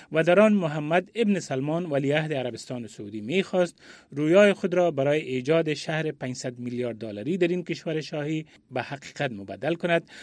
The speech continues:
اکنون تصاویری که توسط تلفن موبایل گرفته شده است نشان می‌دهد که این مکان مجلل اکنون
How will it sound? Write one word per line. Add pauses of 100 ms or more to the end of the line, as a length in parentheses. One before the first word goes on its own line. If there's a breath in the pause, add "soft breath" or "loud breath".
(120)
اکنون
تصاویری
که
توسط
تلفن
موبایل
گرفته
شده
است (320 loud breath)
نشان
می‌دهد
که
این
مکان
مجلل (360 loud breath)
اکنون